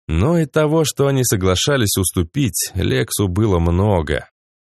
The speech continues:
Полностью подчинять теневой бизнес он не хотел, слишком большие проблемы можно получить с окружающими государствами в случае, если они узнают, кто перехватил управление теневыми потоками товаров.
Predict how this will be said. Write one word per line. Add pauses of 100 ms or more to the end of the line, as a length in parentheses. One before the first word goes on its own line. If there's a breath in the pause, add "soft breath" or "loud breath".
(160)
Полностью
подчинять
теневой
бизнес
он
не
хотел,
слишком
большие
проблемы
можно
получить
с
окружающими
государствами
в
случае,
если
они
узнают,
кто
перехватил
управление
теневыми
потоками
товаров.